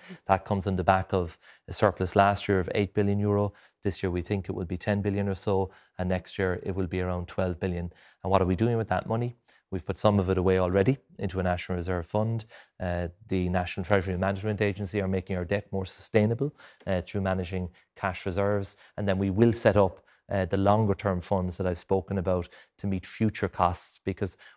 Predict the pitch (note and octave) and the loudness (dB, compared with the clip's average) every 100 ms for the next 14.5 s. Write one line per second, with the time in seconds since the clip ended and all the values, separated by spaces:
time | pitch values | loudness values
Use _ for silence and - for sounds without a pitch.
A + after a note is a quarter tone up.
0 | - A#2+ A#2+ G2+ - A2 - G2+ - F2+ | -4 0 0 -4 -6 -6 0 0 0 -4
1 | - G2 F#2+ F#2 - A#2 A#2 - D#2+ _ | -2 -2 -2 -6 -4 -4 -2 -6 -10 _
2 | _ _ G2+ F#2+ - C3 - G#2 G2+ F2+ | _ _ -6 -4 0 -2 0 0 0 -2
3 | F2+ - G2+ - B2 - G2+ F#2 F2 - | -6 -6 -8 -4 -4 0 -2 -2 -4 -8
4 | F2+ F#2+ G2 F#2 F#2 F2+ - - - - | -8 -6 -4 -2 -4 -6 -10 -14 -20 0
5 | A#2+ A#2+ A2+ G#2 - G2 F#2 G2 F#2 - | 0 2 -2 -2 -2 -2 -2 -4 -6 -2
6 | A2 G2 G2 F#2 F#2 A2+ F#2+ F#2 F2+ - | -2 -2 -6 -6 -4 -4 -2 -4 -6 -12
7 | - _ - G#2+ F2+ A#2 G#2+ F2+ G#2 G#2 | -20 _ -6 -4 -2 0 0 0 0 2
8 | G2+ F#2 - _ - F#2+ G2 A2 G#2 G2 | 2 0 -6 _ -10 -6 -2 -2 -2 -4
9 | F2+ - F#2 F2+ - G2 F#2 F2+ _ _ | -6 -6 -6 -6 -4 -4 -4 -6 _ _
10 | _ - A2+ G2+ - F#2 A#2+ A2 G2 - | _ 4 6 6 4 4 6 6 6 2
11 | - - - G2 F#2 G2 G2+ F#2+ F2+ G#2+ | -6 -16 -4 0 0 2 2 2 4 2
12 | G#2 G#2 - - - G#2+ G#2+ G#2 D#2 F#2+ | 4 -2 -2 -4 2 2 0 -4 -4 -2
13 | F#2+ - A#2 - G#2+ G#2 - G2 G2 F#2+ | -2 2 0 2 0 2 2 0 0 0
14 | F#2+ F#2+ F#2 F#2 | 2 2 2 -2